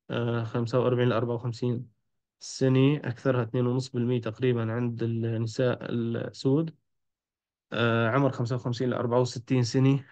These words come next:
أكثرهم عند الرجال السود، آه، بين الخمسة وستين سنة لأربعة وسبعين سنة، آه، أكثرها عشرة فاصلة أربعة، أكثرها عند الرجال السود، خمسة وسبعين لأربعة وثمانين سنة بنلاحظها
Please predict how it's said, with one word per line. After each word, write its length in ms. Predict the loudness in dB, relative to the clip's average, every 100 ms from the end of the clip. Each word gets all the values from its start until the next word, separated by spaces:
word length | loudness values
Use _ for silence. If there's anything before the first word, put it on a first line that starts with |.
| _ _ _ -10
أكثرهم 440 | 0 2 2 2
عند 120 | 0
الرجال 320 | 0 0 0
السود، 460 | -2 -2 2 2 0 _ _ _ _ _ _
آه، 100 | -4
بين 180 | 2 2
الخمسة 280 | 2 0 -2
وستين 340 | -4 -4 -4
سنة 240 | 0 0 0
لأربعة 240 | 0 0
وسبعين 300 | 0 0 -2
سنة، 320 | -2 0 0 -2 _ _ _ _ _ _ _
آه، 320 | -4 0 0 -2
أكثرها 560 | -2 0 0 -2 -6 -4
عشرة 280 | -2 -2
فاصلة 360 | -2 -2 -2 -2
أربعة، 460 | 0 0 0 -2 -8 _ _ -10
أكثرها 320 | -4 -2 0
عند 420 | 0 0 0 0
الرجال 960 | -2 0 0 0 0 0 0 -2 -2 -8
السود، 540 | -12 -6 -4 -4 -6 _ _ _ _
خمسة 220 | -2 -2
وسبعين 280 | 0 0 2
لأربعة 240 | 2 0
وثمانين 600 | 0 0 0 -2 -4 -8 _ _ _ _
سنة 440 | -2 0 0 -2 -6 _ -20 _ _ _
بنلاحظها 800 | -8 -2 0 0 0 0 -2 -4